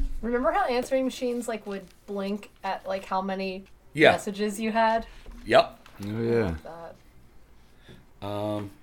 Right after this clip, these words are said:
Speaker 2: okay, so on the answering machine, you hear, uh, "Hi, Heather. Uh, this is Glenn Galworthy. You know, your,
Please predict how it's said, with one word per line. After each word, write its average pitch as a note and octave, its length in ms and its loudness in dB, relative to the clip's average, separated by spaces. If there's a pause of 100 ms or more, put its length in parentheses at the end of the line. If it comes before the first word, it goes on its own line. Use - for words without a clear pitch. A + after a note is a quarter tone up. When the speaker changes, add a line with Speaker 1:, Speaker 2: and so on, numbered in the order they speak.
(440)
Speaker 2:
okay, G2 160 -8
so A#2+ 580 -8 (1120)
on C3+ 120 4
the C#3 120 8
answering D3 360 6
machine, G#2 360 2
you G2+ 100 2
hear, F#2 260 0 (500)
uh, C#3 260 0
"Hi, B3+ 280 8
Heather. C3+ 460 6
Uh, C#3 200 0
this A#3 220 6
is A3+ 140 6
Glenn F3+ 300 6
Galworthy. D#3 680 2 (600)
You A#3 140 4
know, F3 200 10
your, E3+ 540 8